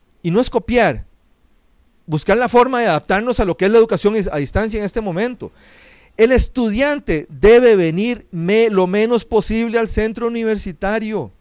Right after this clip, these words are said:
El estudiante no se le tiene que estar obligando a venir tanto al centro universitario,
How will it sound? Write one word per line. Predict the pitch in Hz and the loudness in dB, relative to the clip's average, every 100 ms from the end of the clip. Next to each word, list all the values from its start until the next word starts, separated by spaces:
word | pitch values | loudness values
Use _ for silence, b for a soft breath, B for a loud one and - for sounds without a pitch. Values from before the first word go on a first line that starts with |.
| _ _ _ _ _ _ _ _ | _ _ _ _ _ _ _ _
El | 190 202 | -2 -2
estudiante | 202 185 220 233 | 0 0 0 0
no | 247 220 | 0 0
se | 247 | 0
le | |
tiene | 165 233 247 | -2 -4 -4
que | |
estar | 214 214 | -2 0
obligando | 233 233 185 208 240 | 0 -2 -4 -4 -2
a | 220 | -2
venir | 185 214 | -2 -6
tanto | - 220 240 208 | -4 -4 -4 -6
al | 175 | -8
centro | 196 190 220 | -6 -8 -10
universitario, | 202 190 147 139 180 214 175 | -8 -8 -10 -6 -4 -2 -4